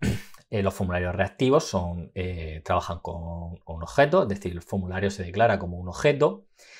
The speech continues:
Eh, cada uno de esos, eh, parámetros que tiene, eh, ese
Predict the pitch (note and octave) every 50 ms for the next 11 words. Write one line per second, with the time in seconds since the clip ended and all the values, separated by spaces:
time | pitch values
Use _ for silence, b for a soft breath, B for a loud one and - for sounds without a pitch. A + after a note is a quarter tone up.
0 | B B B B B G2+ G2+ F#2+ F#2+ - - A2 G#2+ G#2 G2+ A2 A#2 A2 G2 F#2+
1 | F2+ F#2 - - F#2+ F#2 F#2+ F2+ F2+ F2+ F2 - - - _ G#2 G2 G2 F#2+ F2+
2 | F2+ F2+ F2+ F2 E2+ - - - - _ _ - F2+ F#2+ G#2+ A#2+ B2 G#2 F#2+ F2+
3 | - - - F2+ F2+ F#2+ G2+ A2 A2 G2+ G2 - F2+ F#2 F2+ F2 F2+ F2 F2 F2+
4 | - - - G2+ F#2 - - - G2+ F#2+